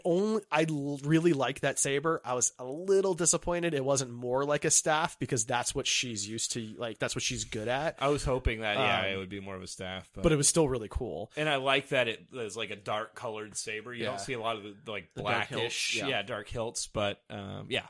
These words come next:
Speaker 1: It was
Speaker 2: So
Speaker 1: very
Speaker 2: I loved that.
Speaker 1: fitting for her. Um,
Speaker 3: So what'd you guys think of, I have it in my notes, some of the new characters like Zori and Janna and Grand Vice
Speaker 2: Who is
Speaker 3: Admiral?
Speaker 2: Janna?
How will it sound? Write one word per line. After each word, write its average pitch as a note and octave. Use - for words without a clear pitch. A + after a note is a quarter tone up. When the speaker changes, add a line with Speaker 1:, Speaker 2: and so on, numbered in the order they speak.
Speaker 1:
It E3
was C3
Speaker 2:
So A2+
Speaker 1:
very D3
Speaker 2:
I C#3
loved B2
that. G#2
Speaker 1:
fitting A2+
for G#2+
her. G2+
Um, B2
Speaker 3:
So E3
what'd F3+
you G3+
guys F3
think C3
of, A2+
I -
have G2
it G2+
in G#2+
my A2+
notes, F#2
some C3+
of C3
the B2
new B2+
characters A#2
like G#2+
Zori A2
and G2+
Janna G#2+
and G2+
Grand G#2+
Vice G#2
Speaker 2:
Who C3+
is B2+
Speaker 3:
Admiral? A2
Speaker 2:
Janna? G#2